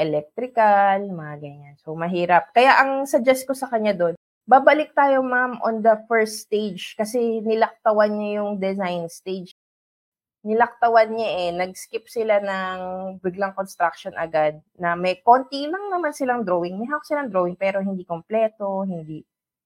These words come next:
hindi napag-isipan na mabuti. So, ang suggest ko sa kanya, "Ma'am, babalik tayo sa first stage, kung di sa design." No? So, babalik tayo dun talaga. As in, i-re-evaluate natin kung ano na yung existing ngayon.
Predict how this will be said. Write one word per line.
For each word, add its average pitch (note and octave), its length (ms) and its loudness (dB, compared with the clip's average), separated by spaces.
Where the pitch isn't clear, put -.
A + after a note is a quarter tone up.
hindi F3+ 160 -4
napag-isipan F3 800 -2
na E3 80 0
mabuti. G#3 800 -2
So, G3 160 4
ang G#3+ 160 4
suggest A#3 320 2
ko B3+ 80 0
sa B3 160 -6
kanya, G3+ 320 2
"Ma'am, A3+ 320 4
babalik B3 400 6
tayo A#3 320 6
sa A3+ 480 -2
first F3+ 320 -4
stage, G3 720 -8
kung A3+ 240 -4
di B3 80 -4
sa B3 160 -4
design." E3 720 2
No? F3+ 240 -2
So, A3 320 0
babalik B3+ 400 6
tayo A#3 160 6
dun A3+ 240 0
talaga. F3+ 560 2
As F#3 80 -4
in, G3+ 320 -6
i-re-evaluate F3 960 0
natin D#3 240 -6
kung D#3+ 240 -4
ano D#3 80 -6
na D3+ 240 -6
yung - 80 -10
existing D#3+ 560 -14
ngayon. C4 480 -4